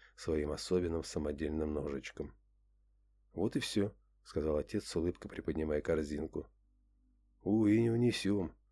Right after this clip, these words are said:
Спасибо вам, ребятки». Он пожал разбойникам руки, и те ушли,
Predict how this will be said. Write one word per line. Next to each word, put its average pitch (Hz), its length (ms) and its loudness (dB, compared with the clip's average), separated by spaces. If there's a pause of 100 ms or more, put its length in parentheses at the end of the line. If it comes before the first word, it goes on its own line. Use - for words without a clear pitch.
(200)
Спасибо - 500 0
вам, 80 160 4
ребятки». 76 540 0 (640)
Он 65 160 -4
пожал 73 340 -2
разбойникам 71 640 -2
руки, 101 380 -2 (320)
и - 100 -4
те 131 140 2
ушли, 76 400 -2